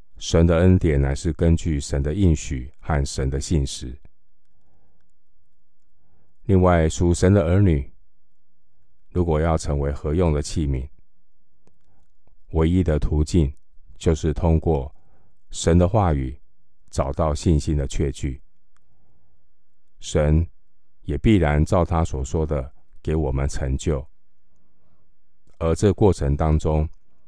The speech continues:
神会塑造我们的生命。人要紧紧地抓住神的话，抓住神的应许。经文第二节说，亚伯拉罕年老的时候，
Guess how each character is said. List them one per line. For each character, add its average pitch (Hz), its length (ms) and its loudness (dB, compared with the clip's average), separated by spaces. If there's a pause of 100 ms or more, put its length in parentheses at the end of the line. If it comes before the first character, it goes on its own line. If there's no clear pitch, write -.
(880)
神 - 260 4
会 90 140 6
塑 90 260 6
造 87 160 4
我 65 140 2
们 67 80 0
的 73 100 0
生 78 220 2
命。 76 280 4 (1900)
人 82 480 2 (100)
要 87 280 2
紧 85 300 4
紧 69 220 0
地 71 140 -2
抓 80 300 0
住 73 220 0
神 67 240 -4
的 69 100 -4
话， 69 320 -8 (500)
抓 82 280 2
住 78 200 -2
神 67 220 -4
的 69 100 -4
应 76 180 0
许。 - 300 -8 (3000)
经 131 240 8
文 92 140 10
第 110 140 6
二 92 100 8
节 76 180 0
说， 80 340 0 (640)
亚 85 160 6
伯 98 140 4
拉 110 160 6
罕 78 200 0
年 80 220 6
老 69 160 0
的 69 140 -4
时 71 160 -6
候， 69 280 -4